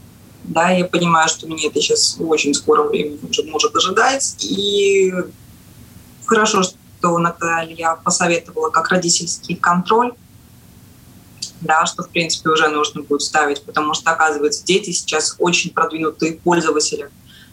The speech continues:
Да, мелкая может сидеть, да, и в телефоне уже даже набрать вызов, несмотря на то, что ей чуть больше, чем полгода. Ну,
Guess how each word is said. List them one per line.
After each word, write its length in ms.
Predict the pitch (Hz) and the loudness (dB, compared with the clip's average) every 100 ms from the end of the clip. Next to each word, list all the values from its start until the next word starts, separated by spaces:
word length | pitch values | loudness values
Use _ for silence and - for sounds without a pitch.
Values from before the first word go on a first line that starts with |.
| - - - - | -20 -20 -16 -4
Да, 480 | 156 151 160 175 170 | 0 4 4 2 0
мелкая 340 | 165 156 156 | -2 -2 -2
может 320 | 151 156 151 | -2 -2 -2
сидеть, 560 | - - 196 269 - - | -2 0 2 2 0 -2
да, 180 | 170 185 | 0 0
и 100 | 190 | 0
в 40 | |
телефоне 480 | 185 175 170 202 208 | -2 -2 -2 0 0
уже 200 | 185 185 | 0 0
даже 180 | 170 170 | -2 -2
набрать 420 | 165 165 175 - | 0 0 -2 -4
вызов, 260 | 160 143 139 | -2 -2 -2
несмотря 320 | - - 156 | -8 -8 -2
на 140 | 156 147 | 0 0
то, 140 | 160 | 0
что 200 | 160 - | -2 -4
ей 420 | 147 190 190 160 - | -2 0 2 0 -4
чуть 240 | - 147 | -8 -4
больше, 240 | 170 185 180 | 0 0 0
чем 200 | - 151 | -4 -2
полгода. 480 | 156 151 135 139 143 | -2 2 2 0 -2
Ну, 300 | 151 143 | -4 -4